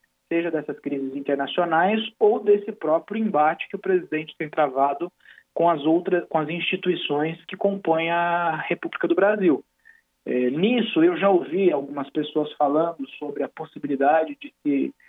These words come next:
é, configurar um crime de responsabilidade, é, mas eu acho que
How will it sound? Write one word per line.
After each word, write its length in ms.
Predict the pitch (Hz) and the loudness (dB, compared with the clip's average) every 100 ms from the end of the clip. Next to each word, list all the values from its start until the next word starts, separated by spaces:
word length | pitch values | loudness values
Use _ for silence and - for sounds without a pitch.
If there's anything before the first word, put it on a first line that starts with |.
| _ _ - | _ _ -8
é, 140 | - 127 | -2 0
configurar 680 | - 165 - 151 143 139 180 | 2 0 0 2 4 6 4
um 100 | 175 | 0
crime 220 | 147 147 | -4 -6
de 100 | 139 | -6
responsabilidade, 1200 | 139 - 143 131 135 131 156 175 160 175 185 - _ _ _ _ _ - | -10 -10 -12 -4 -4 0 2 4 4 4 0 -12 _ _ _ _ _ -4
é, 100 | 139 | 0
mas 300 | 170 180 185 | 2 2 4
eu 160 | 185 | 4
acho 260 | 170 175 - | 2 0 -8
que 200 | - 170 | -10 -8